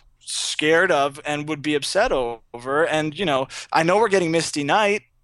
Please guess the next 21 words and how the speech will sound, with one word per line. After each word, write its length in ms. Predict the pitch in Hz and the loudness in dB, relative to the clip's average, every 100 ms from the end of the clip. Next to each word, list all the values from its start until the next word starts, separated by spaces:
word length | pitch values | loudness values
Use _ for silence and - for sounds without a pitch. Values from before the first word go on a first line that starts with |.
| - | -2
Are 100 | 151 | 0
we 100 | 165 | 4
getting 260 | 175 233 262 | 4 2 0
Colleen 440 | 185 151 143 131 | 0 0 -4 -8
Wing? 200 | 123 85 | -12 -6
That 180 | - 269 | 0 0
would 100 | 269 | -2
be 120 | 208 190 | -6 -6
awesome, 340 | 185 240 180 | -4 -4 -6
because 260 | 147 143 156 | -8 -6 -2
then 200 | 226 302 | 0 2
there's 140 | 233 | 0
a 60 | 180 | -2
history 600 | - - 320 - 175 143 123 | -2 -2 -2 -2 -6 -8 -8
there, 300 | 110 69 - | -12 -14 -16
right? 320 | 143 156 208 | -2 0 2
Like, 200 | 185 170 - - - | 2 0 -4 -16 -10
something 380 | - 294 - 254 | -2 -2 0 0
that, 240 | 208 175 | 0 0
that, 320 | 180 175 - | 0 0 0
that 240 | 170 160 | 0 2